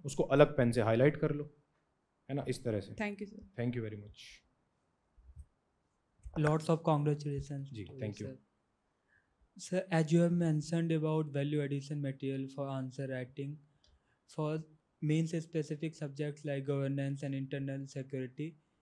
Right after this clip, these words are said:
Speaker 3: are the va-, value addition material is more than enough for that?
Speaker 1: Yes, definitely। Along with mains three sixty-five,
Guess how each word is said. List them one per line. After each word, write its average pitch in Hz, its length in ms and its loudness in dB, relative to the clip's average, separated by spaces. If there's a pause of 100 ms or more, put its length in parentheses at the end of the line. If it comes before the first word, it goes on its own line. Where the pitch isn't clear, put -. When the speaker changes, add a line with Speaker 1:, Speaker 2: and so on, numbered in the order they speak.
(380)
Speaker 3:
are 143 140 2
the 156 180 0 (100)
va-, 156 460 -6 (240)
value 147 280 -2
addition 147 360 -4
material 143 520 -4 (380)
is 139 100 -6
more 143 240 -2
than 143 160 -4
enough 139 320 -6 (240)
for 127 240 -8
that? 120 180 -10
Speaker 1:
Yes, 117 300 4
definitely। 110 480 0 (1040)
Along 120 260 6
with 123 200 4
mains 117 240 4
three 117 120 2
sixty-five, 120 560 0